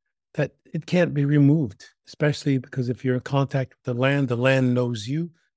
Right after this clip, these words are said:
the land remembers you. When you're a colonist or, or whatever, you're, you don't remember home. You wanna forget it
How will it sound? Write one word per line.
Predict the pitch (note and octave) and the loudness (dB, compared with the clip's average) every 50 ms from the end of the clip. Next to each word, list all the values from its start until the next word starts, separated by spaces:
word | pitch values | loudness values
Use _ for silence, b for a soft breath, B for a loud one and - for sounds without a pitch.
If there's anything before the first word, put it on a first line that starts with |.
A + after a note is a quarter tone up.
| _ | _
the | - C3 | -8 -2
land | B2 C3+ C3+ C3 A#2+ | 0 2 2 2 0
remembers | A2 A#2+ A#2 A2+ A2 B2 C#3 D#3+ D#3+ E3 E3+ E3+ D3+ C#3+ | 0 -4 -4 -2 0 0 2 2 0 0 -2 -4 -4 -4
you. | E3 E3 F3+ F#3+ - _ _ _ _ | -6 -6 -6 -8 -12 _ _ _ _
When | C3+ C3+ C3+ C3 C3 B2+ - _ _ | 0 2 2 2 2 0 -4 _ _
you're | - C3+ C3+ C3 | -2 0 0 0
a | B2 | -2
colonist | - - - F3 F#3+ F#3+ D#3 C3+ B2+ C3 - - - - | -4 -4 -2 0 0 0 0 0 -2 -4 -6 -10 -14 -14
or, | C3 B2+ B2+ C#3 | -14 -14 -14 -14
or | C#3+ D3+ C3 A#2 A#2 A#2 A2+ _ | -14 -16 -16 -18 -20 -20 -20 _
whatever, | - D3 C3+ D3 E3 D#3+ D3 B2+ B2+ B2+ - _ _ - | 0 4 4 6 4 4 2 -2 -2 -4 -8 _ _ 2
you're, | C3+ C3+ C3+ C3 C3 B2+ - - _ E3 | 4 4 4 4 0 -4 -8 -12 _ -4
you | D#3+ D#3 E3 | 0 4 4
don't | G3 G#3+ G3 | 4 4 4
remember | F3 F3+ F3+ F3+ F#3 G3+ A3 G3+ G3 D#3+ | 2 0 0 0 2 2 0 0 0 -2
home. | D3 F3+ G3 G#3 F3 B2 G#2 G#2 - | -2 -2 -2 -2 -2 -4 -6 -8 -10
You | D3 | -6
wanna | C#3 D3 D3+ C#3+ | -2 -2 -2 -2
forget | - - D#3 C3 D#3 F3 F#3 D#3 | -4 -6 -4 0 0 2 2 2
it | B2+ - | 0 -2